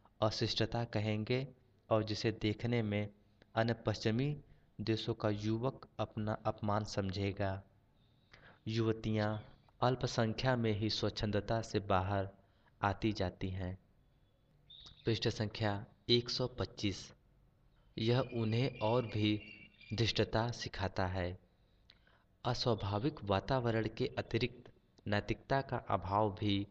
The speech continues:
इस दुर्वस्था का कारण कहा जा सकता है। आदि से अंत तक प्रायः बालकों को न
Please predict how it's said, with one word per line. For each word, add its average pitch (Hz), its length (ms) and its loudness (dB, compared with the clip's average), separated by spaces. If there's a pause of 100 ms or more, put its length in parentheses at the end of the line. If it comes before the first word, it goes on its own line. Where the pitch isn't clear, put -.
(1160)
इस 123 180 0 (520)
दुर्वस्था 120 680 2
का 120 160 0 (100)
कारण 98 400 2 (340)
कहा 104 260 4
जा 95 220 0
सकता - 400 -4
है। 90 340 -4 (1400)
आदि 107 340 2
से 147 220 0 (140)
अंत 107 220 0
तक 113 180 0 (420)
प्रायः 95 460 0 (420)
बालकों 107 520 4
को 110 240 4
न 104 340 2